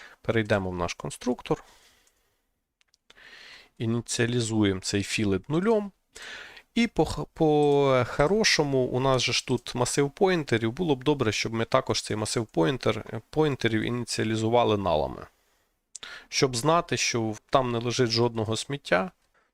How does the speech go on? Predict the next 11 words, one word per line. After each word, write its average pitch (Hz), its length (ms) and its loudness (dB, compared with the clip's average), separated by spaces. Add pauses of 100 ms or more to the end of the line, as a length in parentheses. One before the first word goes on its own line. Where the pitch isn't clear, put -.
(140)
Тому 180 180 2
ми 135 160 4
робимо 110 420 0
ось - 160 -6
так. - 260 -2
Тобто - 260 -4
карта 151 340 4
при - 200 0
створенні 185 580 0
ініціалізується 143 1080 0
налами, 165 560 0